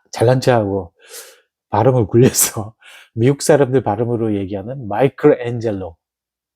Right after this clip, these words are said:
어? 어, 이태리어로 발음하면,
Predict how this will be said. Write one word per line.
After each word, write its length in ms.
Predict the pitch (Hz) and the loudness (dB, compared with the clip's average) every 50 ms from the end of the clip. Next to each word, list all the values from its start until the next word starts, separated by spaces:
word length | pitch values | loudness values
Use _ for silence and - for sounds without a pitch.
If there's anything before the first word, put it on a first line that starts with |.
| _ _ _ _ _ _ _ _ _ _ _ | _ _ _ _ _ _ _ _ _ _ _
어? 160 | 107 104 104 - _ _ _ _ _ _ _ _ _ _ _ _ _ _ _ _ _ _ - | -14 -14 -14 -14 _ _ _ _ _ _ _ _ _ _ _ _ _ _ _ _ _ _ -8
어, 160 | 104 90 85 90 104 | -6 -4 -4 -2 -2
이태리어로 540 | 113 107 - 156 151 147 139 127 107 120 | 0 2 4 4 4 4 2 2 0 -2
발음하면, 640 | 98 107 98 101 95 92 92 92 104 131 151 160 180 | -4 -6 -8 -8 -8 -8 -8 -8 -4 -4 -4 -6 -6